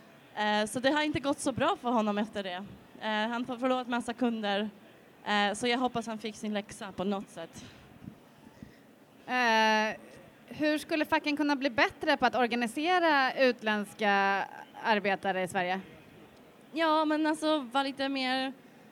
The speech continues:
Speaker 1: alltså ändra strukturer lite kanske. Alltså att man, eh, det är så grund-, grundläggande nivå, alltså att man kan registrera sig utan personnummer till exempel. Jag, jag, jag gjorde en sån test, jag, jag försökte registrera mig som, eh, person ut-, utan personnummer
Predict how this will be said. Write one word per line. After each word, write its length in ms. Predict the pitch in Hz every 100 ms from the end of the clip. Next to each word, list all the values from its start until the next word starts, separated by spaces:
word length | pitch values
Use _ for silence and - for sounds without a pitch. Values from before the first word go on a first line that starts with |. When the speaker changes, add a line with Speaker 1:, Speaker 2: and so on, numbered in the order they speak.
| -
Speaker 1:
alltså 180 | 247 - - - -
ändra 380 | 247 269 269 254
strukturer 580 | 240 254 - 233 370 330
lite 240 | 240 240 233
kanske. 240 | 233 240
Alltså 200 | 214 214
att 340 | 226 208 220 226
man, 360 | 226 226 233
eh, 360 | 220 220 220 214 208
det 60 | 247
är 60 |
så 120 | 269 285
grund-, 420 | 262 262 254 247 -
grundläggande 640 | 247 262 247 247 240 233
nivå, 300 | 240 233 320
alltså 360 | 269 233 233 220 - - - - - -
att 160 | 240
man 140 | 262 254
kan 120 | 269
registrera 720 | 262 262 - 285 285 311 294
sig 280 | - 233 226
utan 240 | 226 226 220
personnummer 640 | 226 208 214 240 285 254
till 120 | 220
exempel. 380 | 208 214 208 214
Jag, 240 | 220 220 214
jag, 240 | 226 226
jag 140 | 240
gjorde 260 | 254 277 262
en 60 | 247
sån 140 | 240
test, 340 | 302 269 -
jag, 220 | 240 233 220
jag 80 | 226
försökte 340 | 240 247 247
registrera 400 | 240 247 254 247
mig 180 | 240 226
som, 220 | 233 220
eh, 240 | 214 220 214 - - - -
person 300 | 247 220 240
ut-, 100 | 233 - - -
utan 240 | 226 226
personnummer 640 | 240 247 262 269 254 214